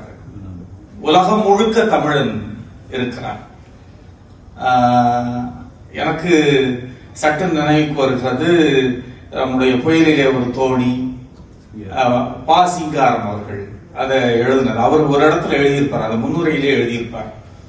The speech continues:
"தமிழன் உலகத்தில் இல்லாத இடமே இல்லை." ஆனால் அவனுக்கு, அவன்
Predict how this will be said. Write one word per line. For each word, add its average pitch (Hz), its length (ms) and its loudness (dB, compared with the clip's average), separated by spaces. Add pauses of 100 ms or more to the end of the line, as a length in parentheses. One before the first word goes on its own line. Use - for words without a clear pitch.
(260)
"தமிழன் 208 500 4
உலகத்தில் 175 960 0
இல்லாத 165 540 2
இடமே 139 520 0
இல்லை." 120 480 -2 (1300)
ஆனால் 170 380 2
அவனுக்கு, 151 960 0 (640)
அவன் 135 560 0